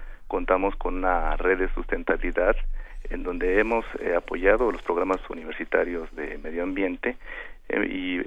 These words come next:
preocupados precisamente para ofrecer a las futuras generaciones un mejor planeta. Y en ese sentido también vamos a invitar a nuestra comunidad a que participe en, en este acto para hacer conciencia sobre el cuidado de nuestro planeta.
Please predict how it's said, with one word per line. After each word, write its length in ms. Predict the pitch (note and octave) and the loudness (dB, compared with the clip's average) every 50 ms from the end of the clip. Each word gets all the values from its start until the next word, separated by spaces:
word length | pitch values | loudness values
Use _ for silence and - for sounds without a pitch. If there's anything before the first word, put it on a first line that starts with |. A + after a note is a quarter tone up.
| - - | -6 -6
preocupados 600 | - - G2 - B2 - - D3+ D#3+ D3+ D3 - - | 2 2 4 4 4 10 12 12 12 12 8 4 0
precisamente 540 | - - F#2 F#2 - G#2+ F#2+ F#2 F2 - - | -4 -4 -4 -2 -2 -2 -2 -2 -2 -2 -2
para 300 | - F2+ D#2+ D#2+ D#2+ D#2+ | 0 0 0 2 2 0
ofrecer 760 | D#2 - - F2 E2+ E2+ - - - - A2+ A2+ A#2 - - - - - - - - - - | 0 0 0 0 0 0 -2 -6 2 4 4 4 4 2 -4 -12 -12 -12 -12 -12 -12 -10 4
a 280 | - F#2+ F2+ F2 E2+ E2+ | 8 8 8 10 8 6
las 140 | E2 E2 D#2+ | 4 2 -2
futuras 320 | - F2 - G2 G2 G2+ - | -4 -6 -2 0 0 0 0
generaciones 680 | - G2 F#2+ F#2+ F#2+ F#2 - - - F#2 F#2+ G2+ G#2+ - - - - - | -2 -4 -2 -2 -2 -2 -4 -6 -8 -6 -6 -6 -10 -10 -12 -12 -8 -4
un 160 | G#2+ G2+ F#2+ | -2 0 0
mejor 280 | F2+ E2+ - - F2 - | 0 -2 0 0 -2 -2
planeta. 460 | - - D#2+ D#2 D2+ - - - - - - - - - - - - | 0 -4 -4 -4 -4 -6 -6 -8 -8 -8 -10 -10 -12 -12 -14 -14 -8
Y 120 | - F#2 | -6 -2
en 80 | F#2 F#2+ | -2 -2
ese 120 | F#2+ - - - | -2 -2 -4 -4
sentido 320 | - A2 - G#2 G#2 G#2+ | -4 -2 0 2 2 2
también 380 | G#2 - E2+ E2 F2+ F#2+ F#2 F2+ | 2 0 -2 -2 -2 -4 0 4
vamos 300 | F#2+ A2 B2+ D3+ D3 - | 6 6 6 6 2 -2
a 40 | - | -2
invitar 420 | F#2 E2 E2+ E2 - - F#2+ G2+ G2+ | -6 -6 -6 -4 0 2 4 4 4
a 20 | |
nuestra 240 | G2 F2+ - - E2 | 2 0 -4 -6 -6
comunidad 540 | - - D#2+ D#2 D#2 D#2+ E2+ F#2+ A2 C#3 - - - | -6 -10 -12 -10 -8 0 4 4 4 4 4 -2 -10
a 60 | - | -8
que 100 | - G2+ | -8 -8
participe 840 | - - - - - - - - - - - F#2+ F#2+ F#2 - - F2+ | -4 -4 -6 -6 -6 -12 -12 -12 -14 -4 -2 0 0 0 0 -2 -4
en, 120 | E2 D#2+ - - | -4 -4 -6 -4
en 140 | F2+ F2 F#2 | -2 -2 -2
este 300 | F2+ - - - F#2+ F2 | -2 -4 -2 0 2 2
acto 300 | F2 - - - C#3 - - - - - - - - | 2 0 0 -2 -2 -2 -4 -10 -12 -12 -12 -10 -2
para 180 | - F#2 F2+ F2+ | 0 2 2 2
hacer 260 | - - G#2+ - - | 4 4 4 4 4
conciencia 640 | - A2 G2+ G2 - G2+ G2 F#2+ - - A2+ A2+ - - - - - - | 0 -2 0 0 0 -2 -2 -2 -2 -4 -4 -4 -4 -6 -8 -8 -4 -4
sobre 160 | - F2 F2 | -2 -2 -2
el 60 | E2+ - | -4 0
cuidado 320 | - F2+ F2 E2+ F2 E2+ | 0 2 4 6 6 4
de 60 | E2+ | 4
nuestro 200 | E2 - - - | 0 -4 -8 -4
planeta. 420 | - A2 A2+ B2+ D3 D3 - - | 0 2 4 4 4 2 2 -2